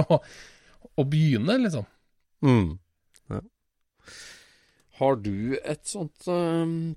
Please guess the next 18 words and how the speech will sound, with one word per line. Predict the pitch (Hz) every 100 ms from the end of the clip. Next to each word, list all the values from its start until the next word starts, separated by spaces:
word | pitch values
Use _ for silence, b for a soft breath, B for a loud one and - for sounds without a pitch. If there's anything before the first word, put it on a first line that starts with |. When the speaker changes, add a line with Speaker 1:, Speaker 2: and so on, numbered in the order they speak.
| -
Speaker 2:
plateformingsprosjekt | 185 123 120 - 113 101 101 - - 104 131 - -
som | - 143
du | 139 139
drømmer | 135 143 143 135 101 110
om, | 135
liksom, | 131 127
hvis | 117
du | 120
har | 120
hatt |
uendelig | 139 123 101 95 104 113
tid | 110 107
og | 113 113 104
uendelig | 92 104
verktøy | 104 82 - 90 98
og |
sånn, | 101 101
hva, | 101 113